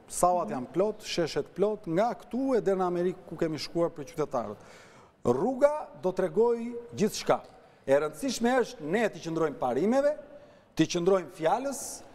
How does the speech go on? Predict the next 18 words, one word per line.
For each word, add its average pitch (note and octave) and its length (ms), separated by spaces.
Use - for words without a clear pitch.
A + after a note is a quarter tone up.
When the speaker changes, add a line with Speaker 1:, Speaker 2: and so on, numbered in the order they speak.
Speaker 1:
edhe D#3+ 400
të - 160
mos A3 400
lodhemi F#3 480
dhe E3+ 140
të - 80
mos G#3+ 240
marrim F#3+ 280
presion F3 380
në E3+ 80
këtë E3+ 160
histori. B2 380
Do D3+ 100
ketë G#3+ 260
dhe A#3 100
ndonjë B3 260
nga B3 140
ne, A#3+ 280